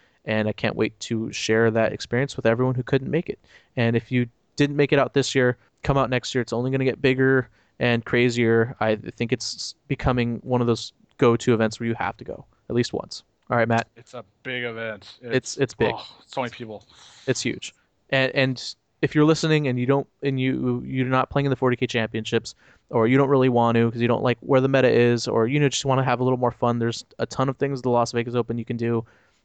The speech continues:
Speaker 1: that aren't just forty K competitive related. There's the narrative events, there's team events, there is the thirty K tournament, which I wish I was a part of, the thirty K Horus Heresy tournament.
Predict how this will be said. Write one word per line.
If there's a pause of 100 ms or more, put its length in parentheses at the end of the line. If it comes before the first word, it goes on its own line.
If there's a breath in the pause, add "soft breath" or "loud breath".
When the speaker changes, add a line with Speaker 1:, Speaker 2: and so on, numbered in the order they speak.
Speaker 1:
that
aren't
just (160)
forty
K
competitive
related. (380 soft breath)
There's
the (460)
narrative
events,
there's
team
events, (360 soft breath)
there
is (240 soft breath)
the (160)
thirty
K (300)
tournament,
which
I
wish
I
was
a
part
of,
the
thirty
K
Horus
Heresy
tournament.